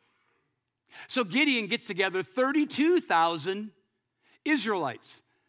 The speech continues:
Pretty bad, uh, numbers, but still thirty-two thousand. First order of business from God. Very first, he says to Gideon, "I'll tell you what, Gideon, tell everybody that's scared,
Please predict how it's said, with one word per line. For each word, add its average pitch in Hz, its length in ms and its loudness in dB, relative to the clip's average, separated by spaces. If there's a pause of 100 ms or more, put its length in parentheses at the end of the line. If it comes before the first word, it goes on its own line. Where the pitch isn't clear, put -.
(760)
Pretty 294 160 0
bad, 233 240 4
uh, 233 100 -4 (160)
numbers, 233 380 -2
but 180 160 -4
still 262 180 -2
thirty-two 196 440 -2
thousand. 160 340 0 (160)
First 339 640 -2
order 254 380 -2
of 180 100 -8
business 165 400 -2
from 160 200 -8
God. 127 300 -2 (240)
Very 220 300 0
first, 175 340 -6
he 147 100 -10
says 160 360 -6
to 165 100 -12
Gideon, 135 400 -8 (360)
"I'll 147 80 -4
tell 202 180 -2
you 202 80 0
what, 180 160 -4
Gideon, 139 400 -6 (640)
tell 214 300 0
everybody 277 720 0
that's 202 280 -2
scared, 147 600 -4